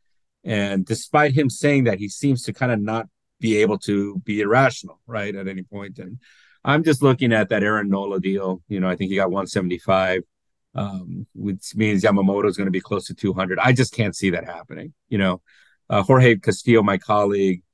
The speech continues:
Speaker 2: wrote about their interest in, in that Roki Sasaki kid.
Speaker 1: Mm.
Speaker 2: And now I think that one of the reasons they would have been interested in him is because he's under twenty-five years old. And if
Speaker 1: Yep.
Speaker 2: he were to get posted early, he'd be here. He'd come under the same restrictions that Ohtani came here under.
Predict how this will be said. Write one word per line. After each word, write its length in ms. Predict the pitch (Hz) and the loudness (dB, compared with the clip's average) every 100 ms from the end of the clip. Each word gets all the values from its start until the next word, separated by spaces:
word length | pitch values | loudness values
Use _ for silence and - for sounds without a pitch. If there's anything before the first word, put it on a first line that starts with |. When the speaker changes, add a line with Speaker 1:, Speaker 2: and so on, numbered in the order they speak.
| _ _ _ - | _ _ _ 2
Speaker 2:
wrote 200 | 110 104 | 4 4
about 260 | 104 95 | 2 2
their 220 | 110 101 | 2 0
interest 500 | 104 95 - 98 - | 0 -2 -2 -2 -4
in, 260 | 98 92 92 | -2 -2 -2
in 280 | 98 92 92 | -8 -8 -4
that 160 | 92 | 0
Roki 320 | 95 107 - 90 | 2 2 0 -8
Sasaki 540 | 90 - 127 127 101 | -4 2 4 2 -2
kid. 320 | - 90 87 | -2 -2 -2
Speaker 1:
Mm. 180 | 98 92 _ _ _ | -12 -20 _ _ _
Speaker 2:
And 120 | 110 101 | -2 0
now 140 | 104 | 0
I 100 | 101 | 2
think 180 | 131 120 | 2 4
that 120 | 110 | 4
one 140 | 117 | 4
of 60 | 117 | 4
the 80 | 104 | 4
reasons 320 | 120 110 101 | 2 2 0
they 80 | 104 | 0
would 140 | 101 | 0
have 80 | 95 | -2
been 140 | 101 | 0
interested 460 | 123 156 135 - 107 | 0 0 -2 -4 -4
in 100 | 98 | -2
him 240 | 98 98 101 | -4 -6 -10
is 100 | - | -8
because 320 | 98 107 98 | -4 -4 -4
he's 120 | 98 | -4
under 200 | 95 98 | -2 -4
twenty-five 420 | - 104 95 104 | -4 -4 0 2
years 160 | 113 110 | 0 2
old. 300 | 139 95 - | 2 2 -4
And 100 | 92 | -10
if 60 | 95 | -8
Speaker 1:
Yep. 120 | 95 | -4
Speaker 2:
he 80 | 101 | 0
were 140 | 107 | 0
to 80 | 110 | 2
get 180 | 113 98 | 0 4
posted 340 | 113 - 135 | 2 2 2
early, 400 | 107 104 104 98 _ _ _ _ | 2 2 -2 -4 _ _ _ _
he'd 240 | - 104 90 | -4 -2 0
be 200 | 110 104 | 0 0
here. 340 | 107 104 101 | 0 2 2
He'd 180 | 101 90 | -2 0
come 160 | 127 | 2
under 180 | 127 120 | 2 2
the 60 | 104 | -2
same 240 | - 117 | -2 -2
restrictions 480 | 110 - 113 - 107 | -2 -2 -2 -2 -4
that 100 | 104 | -2
Ohtani 500 | 104 127 127 107 - | 0 0 2 2 -2
came 220 | 95 90 | -8 -8
here 180 | 90 92 | -6 -8
under. 360 | 92 - - | -10 -14 -16